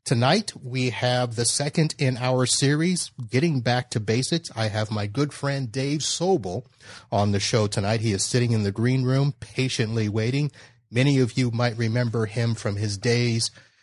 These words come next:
Well, he's done a lot of things. He was an M S P owner. He was part of SolarWinds in that conglomeration of companies. He is now the host of M S P Radio,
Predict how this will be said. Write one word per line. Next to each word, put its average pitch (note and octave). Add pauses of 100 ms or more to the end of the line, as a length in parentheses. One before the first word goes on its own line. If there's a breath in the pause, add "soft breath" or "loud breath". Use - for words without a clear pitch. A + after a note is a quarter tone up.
(140 loud breath)
Well, F#2+
he's F#2+
done G2+
a G2
lot G2+
of G2
things. F#2+
He G2+
was F#2
an G2
M G#2+
S G2
P B2+
owner. B2 (460 loud breath)
He G2+
was G2
part A2+
of G2+
SolarWinds A#2+
in G2
that G#2 (880 soft breath)
conglomeration A#2+
of A2
companies. C#3
He A2+
is G2+
now A#2+
the G#2+
host - (340)
of G2 (640)
M A#2+
S A2+
P A2
Radio, C#3